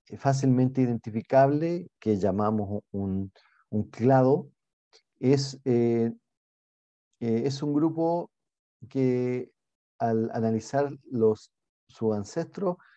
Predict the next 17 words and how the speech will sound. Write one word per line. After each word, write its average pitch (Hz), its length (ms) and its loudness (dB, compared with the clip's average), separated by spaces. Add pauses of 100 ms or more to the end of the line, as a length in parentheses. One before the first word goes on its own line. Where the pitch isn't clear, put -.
(340)
no, 180 440 4
eh, 127 300 4
contiene 123 440 0
todos 120 320 0
los 113 360 -2
ancestros 113 480 -8
posi-, 117 480 -2
eh, 98 280 -2
o - 60 -16
sea, 107 180 -2
todos 117 160 2
los 113 340 0 (520)
descendientes 117 580 0
posibles 135 680 -2 (580)
del 131 460 0
ancestro 107 440 -6
común. 78 300 -10